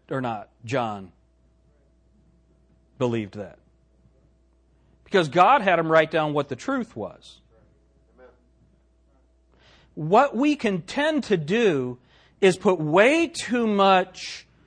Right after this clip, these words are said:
authority on the scriptural writers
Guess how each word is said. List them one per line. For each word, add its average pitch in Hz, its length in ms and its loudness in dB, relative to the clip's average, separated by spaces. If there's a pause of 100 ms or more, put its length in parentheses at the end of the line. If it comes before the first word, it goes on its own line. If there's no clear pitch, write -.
(260)
authority 156 1000 4 (240)
on 175 180 4
the 165 100 2
scriptural 175 640 2
writers 135 840 -2